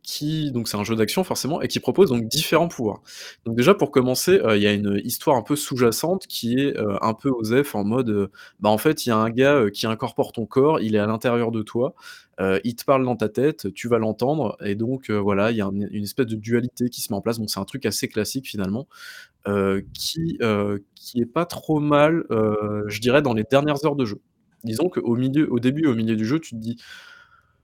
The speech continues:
Ouais, bon, c'est, c'est un peu anecdotique » et au fur et à mesure, tu te dis : « Ouais, c'est pas trop mal », mais je trouve que le jeu, mmh,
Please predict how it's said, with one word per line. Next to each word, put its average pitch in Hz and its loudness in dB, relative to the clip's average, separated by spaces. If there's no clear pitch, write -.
Ouais, 123 6
bon, 131 0
c'est, 104 -2
c'est - -2
un 110 4
peu 156 2
anecdotique » 131 -2
et - 2
au 110 0
fur 123 2
et - 6
à 120 2
mesure, 139 0
tu - -12
te 110 -14
dis : « 113 -4
Ouais, 135 4
c'est 120 -4
pas 127 0
trop 127 -2
mal », 151 2
mais 120 0
je - -6
trouve - -8
que - -4
le 113 0
jeu, 151 2
mmh, 135 -4